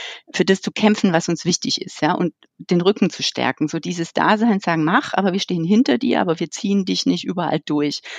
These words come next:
Und, ähm, und das war natürlich für mich damals auch als Mädchen, ne, das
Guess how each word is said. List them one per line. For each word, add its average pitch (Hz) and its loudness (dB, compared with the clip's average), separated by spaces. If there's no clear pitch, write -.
Und, 170 0
ähm, 160 4
und 175 0
das 196 0
war 208 4
natürlich 190 0
für 180 -2
mich 226 2
damals 185 0
auch 170 -2
als 156 0
Mädchen, 233 2
ne, 214 2
das 202 -4